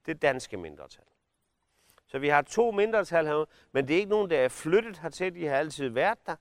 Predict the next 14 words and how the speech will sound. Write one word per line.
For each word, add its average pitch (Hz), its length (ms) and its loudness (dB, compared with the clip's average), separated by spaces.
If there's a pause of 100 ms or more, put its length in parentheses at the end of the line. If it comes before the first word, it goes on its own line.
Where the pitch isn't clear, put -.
(340)
Det 156 240 2
eneste, 202 260 -4
der 131 80 0
er 120 80 0
flyttet, 175 420 -2
det 185 100 -2
er 180 60 0
i 175 40 0
det 175 100 0
her 175 160 2
tilfælde, 175 440 -4 (320)
det 135 100 0
er 135 40 0
grænsen. 117 500 -4